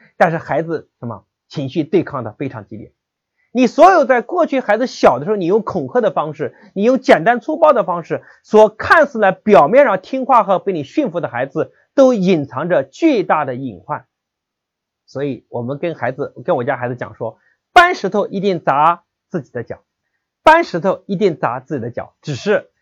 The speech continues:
这个你搬的这个石头落下的时间周期比较长，比如说小学犯的错误，到初中才砸到了脚，所以很多父母没有意识，也没有这样的觉悟，我觉得非常的遗憾，对吧？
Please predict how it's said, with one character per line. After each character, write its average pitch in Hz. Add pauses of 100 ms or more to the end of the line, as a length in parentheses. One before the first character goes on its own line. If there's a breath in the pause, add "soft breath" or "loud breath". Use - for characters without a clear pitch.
(240)
这 392
个 240
你 185
搬 330
的 311
这 262
个 220
石 156
头 156
落 277
下 226
的 160
时 -
间 196
周 202
期 202
比 139
较 127
长， 101 (500)
比 180
如 156
说 196
小 170
学 151
犯 185
的 160
错 160
误， 123
到 139
初 240
中 240
才 -
砸 127
到 131
了 123
脚， - (380)
所 214
以 196
很 170
多 170
父 190
母 170
没 143
有 160
意 185
识， - (260)
也 156
没 160
有 208
这 190
样 156
的 135
觉 120
悟， 143 (160)
我 123
觉 151
得 131
非 190
常 139
的 127
遗 113
憾， 131
对 202
吧？ 202